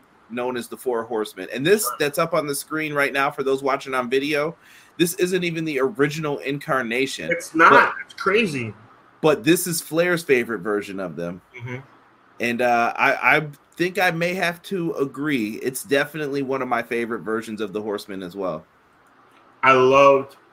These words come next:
Speaker 2: that version. I liked the Lex Luger version.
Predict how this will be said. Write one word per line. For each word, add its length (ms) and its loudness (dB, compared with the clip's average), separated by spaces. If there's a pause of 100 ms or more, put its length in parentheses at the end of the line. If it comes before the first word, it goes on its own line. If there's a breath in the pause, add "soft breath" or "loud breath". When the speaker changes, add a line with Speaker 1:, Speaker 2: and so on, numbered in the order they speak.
Speaker 2:
that 320 -2
version. 580 -4 (880)
I 240 4
liked 640 4 (180)
the 100 -4
Lex 320 0
Luger 280 -2
version. 540 -4